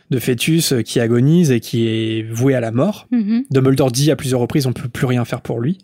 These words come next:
Speaker 1: Donc ça, c-, ça, c'est fichu, en fait. On peut pas sauver l'Horcrux qui est en Harry. Et puis, de toute façon, Harry, euh, il a aucune raison de faire ça. Par contre, est-ce que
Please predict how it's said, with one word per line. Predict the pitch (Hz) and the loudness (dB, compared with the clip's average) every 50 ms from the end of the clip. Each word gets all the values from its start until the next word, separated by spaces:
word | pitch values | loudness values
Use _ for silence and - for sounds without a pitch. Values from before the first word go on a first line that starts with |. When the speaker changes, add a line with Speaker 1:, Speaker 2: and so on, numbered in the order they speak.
| _ _ _ _ _ _ _ _ _ _ _ _ - | _ _ _ _ _ _ _ _ _ _ _ _ -2
Speaker 1:
Donc | 135 131 135 131 | 0 0 0 0
ça, | - - 180 | 0 0 0
c-, | 165 - - - - - - | 0 0 0 -2 -4 -4 -2
ça, | - - 180 | 0 2 2
c'est | - 175 143 | 2 2 0
fichu, | - - 139 - - 160 135 | 0 -2 -2 -2 -2 -2 -2
en | 123 120 | -2 -4
fait. | - - 127 - - - - - - - - - - - - _ _ - | -4 -6 -6 -8 -10 -16 -16 -20 -20 -20 -20 -20 -20 -20 -20 _ _ -6
On | - 139 | -4 -2
peut | - 143 | 0 0
pas | 135 185 175 | 0 0 0
sauver | - - 165 147 156 | 0 2 2 2 2
l'Horcrux | 143 131 120 - - 151 | 2 0 -2 -2 -2 -2
qui | 135 - - | -2 -2 -2
est | 143 | 0
en | 127 | 0
Harry. | 123 123 117 131 170 180 - _ _ _ _ _ _ | 2 2 2 2 2 0 -2 _ _ _ _ _ _
Et | - - | -12 -10
puis, | - | -8
de | - - | -6 -4
toute | |
façon, | 139 113 - 127 | -2 0 0 0
Harry, | 117 110 110 127 131 120 | 0 0 0 0 0 0
euh, | 113 117 117 117 | -2 -4 -6 -6
il | 117 113 113 | -6 -6 -6
a | 110 | -6
aucune | 110 - - 139 | -8 -6 -2 0
raison | 127 123 123 131 131 | 0 2 2 2 0
de | - | 0
faire | - 117 | -2 -2
ça. | - - 165 196 - _ _ _ _ _ _ _ _ _ _ - | -2 -2 -2 -4 -6 _ _ _ _ _ _ _ _ _ _ -4
Par | 143 135 - | -4 -2 2
contre, | - 208 208 190 - - | 2 2 2 0 0 -2
est-ce | 151 139 - - | 0 0 0 0
que | - 190 180 | 2 2 2